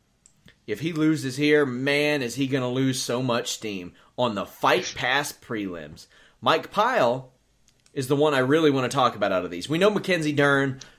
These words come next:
this is gonna be a big test for her, and, uh, she's five and oh, a person that the U F C has had their eye on, twenty-four, about to be twenty-five years old. But Mike Pyle is the one I wanna talk about because he has announced that he will retire after this fight.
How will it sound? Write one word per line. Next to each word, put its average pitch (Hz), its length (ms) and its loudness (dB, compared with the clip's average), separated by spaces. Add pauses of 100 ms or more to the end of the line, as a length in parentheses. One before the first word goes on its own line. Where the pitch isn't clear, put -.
this 139 140 2
is 131 100 -2
gonna 135 180 4
be 127 100 4
a 123 60 4
big 117 260 0
test 120 320 0
for 117 120 -6
her, 110 420 2
and, 104 320 -2
uh, 101 280 -2 (460)
she's 151 300 0
five 147 280 6
and 131 100 2
oh, 123 440 2
a 107 120 -2 (360)
person 151 340 -2
that 117 80 -8
the 123 100 -6
U 139 120 6
F 127 100 4
C 131 180 -2
has 123 100 -2
had 127 140 0
their 110 140 2
eye 107 220 4
on, 104 140 -4
twenty-four, 123 580 -4
about 110 220 -2
to - 60 -14
be 113 80 -8
twenty-five 110 400 -6
years 104 140 -8
old. 104 260 -4 (400)
But 135 100 2
Mike 165 380 4
Pyle 147 380 0
is 127 100 -6
the 131 80 -6
one 113 180 -4
I 104 60 -4
wanna 101 200 -6
talk 80 280 -12
about 69 320 -16
because 95 240 -10
he 131 140 -2
has 120 100 -2
announced 143 380 -4
that 117 100 -12
he 131 120 -6
will 120 200 -4
retire 151 500 0
after 113 280 -6
this 95 180 -10
fight. 90 340 -6